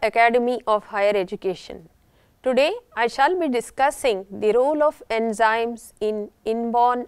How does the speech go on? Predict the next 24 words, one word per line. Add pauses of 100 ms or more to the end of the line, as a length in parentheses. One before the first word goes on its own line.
error (100)
of
metabolism. (800)
Let
us (160)
quickly
go
through
the
frequently
used
terms (120)
and
their
abbreviations (500)
which
you
will
come
across
in
today's
discussion. (1000)
I